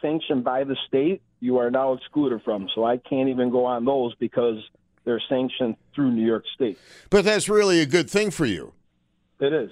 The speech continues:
Speaker 2: I mean, it's gotta be,
Speaker 1: Yeah.
Speaker 2: look, it's, it's gotta be hell watching a football game and every other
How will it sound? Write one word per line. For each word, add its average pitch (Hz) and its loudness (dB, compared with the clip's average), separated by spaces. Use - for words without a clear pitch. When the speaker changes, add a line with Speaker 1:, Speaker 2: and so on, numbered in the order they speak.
Speaker 2:
I 165 2
mean, 196 4
it's 185 2
gotta 220 4
be, 185 4
Speaker 1:
Yeah. 180 -2
Speaker 2:
look, 214 2
it's, 196 0
it's 196 4
gotta 247 0
be 175 4
hell 185 4
watching 175 2
a 151 0
football 170 2
game 123 0
and 143 2
every 175 4
other 143 2